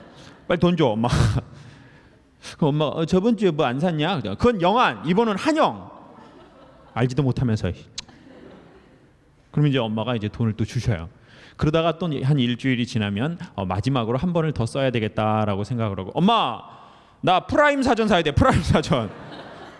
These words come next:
돈 줘, 엄마." 그럼 이제 엄마는 뭐 자꾸 사전의 종류만 <laughs> 바뀌면서 아들이 계속 돈을 받아가는 겁니다. 근데 그때는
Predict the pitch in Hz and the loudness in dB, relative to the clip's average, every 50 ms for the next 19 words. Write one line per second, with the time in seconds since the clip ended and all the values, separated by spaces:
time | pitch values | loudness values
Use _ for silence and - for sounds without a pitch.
0 | - - - 233 262 262 214 240 175 127 104 - 143 - - 180 131 - - - | -20 -2 2 2 4 4 6 4 4 4 2 -2 -2 0 2 0 0 0 -2 -4
1 | - - 120 - - - - - - - - - - - - - - - - - | -4 -4 -6 -6 -8 -12 -20 -20 -20 -20 -20 -20 -20 -20 -20 -20 -20 -20 -20 -20
2 | - - - - - - - 214 233 226 214 196 190 170 156 156 160 165 175 180 | -20 -20 -20 -20 -12 -4 0 2 2 4 4 4 2 2 0 0 -2 -2 -2 -4
3 | 165 156 180 277 381 349 - 202 190 - - 220 - - 330 320 - 311 277 254 | -6 -6 -4 -4 -2 -2 -2 -4 -4 -4 -4 -2 -2 0 0 0 0 2 2 2
4 | 226 185 - 165 160 175 - - - 160 147 147 - - 135 - - 147 135 127 | 2 2 2 2 2 4 4 4 4 2 2 2 2 2 0 0 -2 0 2 2
5 | 123 120 - 196 240 - - - - 262 220 160 - - 139 143 170 165 - - | 4 4 2 2 0 0 -6 -16 -14 -12 -10 -6 -4 -4 -4 -2 -4 -4 -2 0
6 | 208 220 254 - - 165 160 160 143 - 123 110 127 117 110 104 95 90 87 85 | 0 0 0 0 2 2 2 2 2 -2 -2 -2 -2 -2 -2 -4 -6 -6 -8 -8
7 | 80 80 78 80 73 - - - - _ _ _ _ _ _ _ _ - - 143 | -8 -10 -10 -10 -12 -14 -16 -20 -20 _ _ _ _ _ _ _ _ -2 0 0
8 | 147 120 - 117 - 147 139 160 160 120 | 0 0 -2 -6 -4 -4 -2 -2 -2 -4